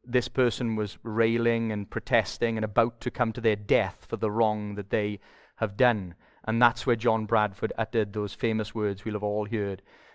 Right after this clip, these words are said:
"There, but for the grace of God, goes John Bradford."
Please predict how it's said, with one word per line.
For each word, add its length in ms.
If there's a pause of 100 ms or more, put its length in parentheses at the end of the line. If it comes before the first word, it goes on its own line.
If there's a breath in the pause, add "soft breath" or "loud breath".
(200 soft breath)
"There, 460
but 220
for 140
the 80
grace 480
of 140
God, 500
goes 360
John 380
Bradford." 640